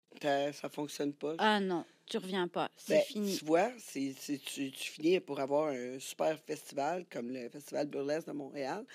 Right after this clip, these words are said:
Speaker 1: que je suis allée cette année. Écoute, on, on va prendre une pause, ça fait déjà quarante-cinq minutes, ça a été quand même vite,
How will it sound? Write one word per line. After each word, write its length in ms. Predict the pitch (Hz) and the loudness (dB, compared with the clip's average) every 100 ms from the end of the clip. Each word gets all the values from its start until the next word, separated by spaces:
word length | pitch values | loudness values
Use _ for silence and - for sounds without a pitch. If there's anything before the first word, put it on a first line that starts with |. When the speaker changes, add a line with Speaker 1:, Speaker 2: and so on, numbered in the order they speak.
| - - - | -16 -16 -8
Speaker 1:
que 80 | |
je 20 | 147 | 10
suis 100 | 160 | 10
allée 200 | 170 208 | 12 8
cette 120 | - | 8
année. 380 | 156 156 214 294 - - - | 8 8 6 0 -14 -18 -4
Écoute, 280 | - 240 175 | 2 4 6
on, 80 | 143 127 135 | 4 4 4
on 20 | |
va 120 | 139 139 | 4 4
prendre 260 | 214 285 | 4 4
une 120 | 233 | 4
pause, 260 | - 175 247 | 10 10 10
ça 120 | 220 | 2
fait 120 | 143 | -2
déjà 260 | 131 165 226 | 2 2 4
quarante-cinq 440 | 226 208 175 190 | 4 2 4 4
minutes, 280 | 175 156 269 - | 6 4 4 0
ça 80 | 147 | -4
a 20 | |
été 240 | 143 135 | 0 -2
quand 220 | - 147 | 0 0
même 160 | 135 135 | 0 0
vite, 260 | 143 339 | -2 -4